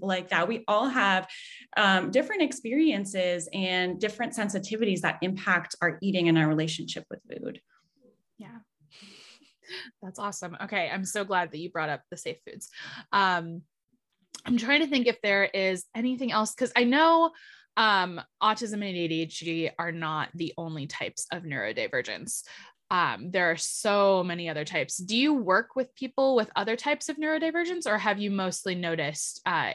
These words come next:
Speaker 2: A D H D and autistic folks?
Speaker 1: Per-, yes, I've ma-, I've mainly worked with A D H D and autistic folks. And I think, um, as it relates to binge eating, I think something that I also see often is,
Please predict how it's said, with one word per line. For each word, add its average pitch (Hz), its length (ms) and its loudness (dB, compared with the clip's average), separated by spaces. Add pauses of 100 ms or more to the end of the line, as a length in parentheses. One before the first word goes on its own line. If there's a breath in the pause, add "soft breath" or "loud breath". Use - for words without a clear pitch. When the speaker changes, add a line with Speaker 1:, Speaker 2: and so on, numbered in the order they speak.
Speaker 2:
A 156 120 -4
D 147 140 -4
H 139 180 -8
D 127 160 -6
and 107 120 -8
autistic - 460 -14
folks? - 440 -12 (960)
Speaker 1:
Per-, 311 160 0
yes, 233 320 6
I've 240 160 6
ma-, 320 220 8
I've 254 240 4
mainly 349 300 8
worked 190 380 2
with 190 360 4
A 202 100 -2
D 190 160 -4
H 175 160 -4
D 175 120 -2
and 170 80 4
autistic 170 520 -4
folks. 165 360 0
And 196 80 2
I 196 80 4
think, 262 340 2 (420 loud breath)
um, 196 480 6
as 262 260 4
it 381 260 0
relates 214 420 2
to 202 100 -4
binge 190 320 0
eating, 190 180 2
I 185 80 0
think 214 160 -6
something 294 420 6
that 190 340 4 (160)
I 190 160 4
also 190 380 -4
see 190 520 -2
often 180 560 0
is, 175 460 2